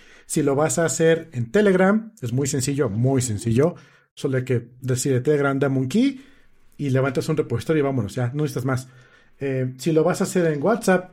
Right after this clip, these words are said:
es un dolor de cabeza. Tienes que pedir permiso a Facebook para que te den un chance. Te dan una A P I en P H P todo feo. Es horrible.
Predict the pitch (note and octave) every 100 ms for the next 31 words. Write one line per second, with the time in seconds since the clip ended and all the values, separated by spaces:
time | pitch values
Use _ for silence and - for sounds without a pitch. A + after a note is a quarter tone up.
0 | - E3+ F#3 F3 E3 C#3+ B2 B2+ A#2 A#2
1 | A2+ C3 G#3 B3+ - - - _ - D3+
2 | D3 D#3 C#3 D3 C3+ D#3 E3 E3 C#3 C#3
3 | C#3 B2+ B2 D#3 D#3 D#3 - A#2 A2+ B2
4 | - B2+ B2+ A#2+ G#2 G#2 - F#3 G3 G3
5 | - F3+ F3+ F3+ - - _ - D3 C#3
6 | C#3+ D3 B2+ D3 C3+ C3 B2+ B2+ C3 B2+
7 | C3 C3 G2 F#2+ - F3 F3 F3 F3 F3
8 | F3 E3+ - - - - - B2 C3 C3
9 | A2+